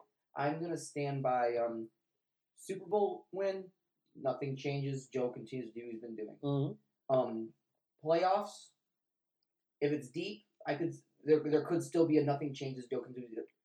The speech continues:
Speaker 1: do, continues to do, do what he's been doing. But, uh, make the playoffs and lose the first game, I think you could see Joe leave. You could also see the possibility of Joe staying, but this is also gonna depend a lot on what Lamar Jackson does. If he doesn't
Speaker 2: Mm-hmm.
Speaker 1: progress and,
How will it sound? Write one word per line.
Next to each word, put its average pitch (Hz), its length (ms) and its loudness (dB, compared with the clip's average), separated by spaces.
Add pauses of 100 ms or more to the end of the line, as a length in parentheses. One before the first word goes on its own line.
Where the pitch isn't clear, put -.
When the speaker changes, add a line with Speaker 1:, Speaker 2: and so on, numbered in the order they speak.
(400)
Speaker 1:
do, 135 80 -10
continues 143 260 2
to 135 80 -4
do, 127 220 -2 (220)
do 147 100 8
what 151 80 10
he's 139 80 4
been 131 160 -4
doing. 117 320 -4 (400)
But, 147 140 6
uh, 127 160 4
make 165 260 2
the 160 60 -14
playoffs 165 580 2
and 131 260 -4
lose 143 200 -2
the 143 120 -6
first 143 260 -2
game, 165 340 -4 (920)
I 135 140 2
think 165 420 -4
you 160 160 -8 (160)
could 165 340 2 (140)
see 190 340 -12
Joe 180 240 -2
leave. 185 300 -6 (500)
You 143 120 -8
could - 180 0
also 143 360 0
see 151 540 -2
the 139 80 -8
possibility 143 640 0
of 127 180 -4
Joe 131 200 -2
staying, 156 720 -4 (340)
but 143 120 6
this 147 100 2
is - 80 -4
also 135 240 0
gonna 143 120 0
depend 139 140 0
a 131 60 0
lot 131 180 2
on 135 60 -2
what 120 100 -6
Lamar 123 260 -2
Jackson - 320 0
does. 107 160 -6
If 107 120 -8
he 165 120 -6
doesn't 156 180 2
Speaker 2:
Mm-hmm. 123 60 -2
Speaker 1:
progress 147 360 2
and, 135 160 -6